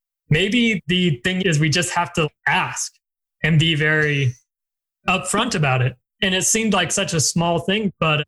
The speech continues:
I told my team, like, "We have got to ask people, like, as soon as they download,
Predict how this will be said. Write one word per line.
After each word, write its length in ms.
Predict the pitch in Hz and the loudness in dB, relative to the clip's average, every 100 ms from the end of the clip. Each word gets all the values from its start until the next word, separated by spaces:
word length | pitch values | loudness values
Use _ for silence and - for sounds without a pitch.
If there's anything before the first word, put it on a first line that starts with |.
| - | -4
I 100 | 139 | -4
told 220 | 156 147 | -2 0
my 120 | 143 | 0
team, 320 | 135 147 147 | 0 0 2
like, 240 | 143 127 123 | 2 0 0
"We 140 | 139 | 0
have 180 | 135 123 | 0 0
got 340 | 139 135 - - | 0 -2 -2 -4
to 460 | 143 135 131 120 - _ _ _ - | 0 2 2 0 -6 _ _ _ -4
ask 340 | 156 156 - | -2 -2 -4
people, 280 | 131 123 117 | -4 -2 0
like, 220 | 123 117 | 0 0
as 160 | 120 - | -2 0
soon 160 | 190 220 | 2 2
as 100 | 190 | 0
they 120 | 180 | 0
download, 580 | 170 170 156 131 117 | 0 0 2 2 0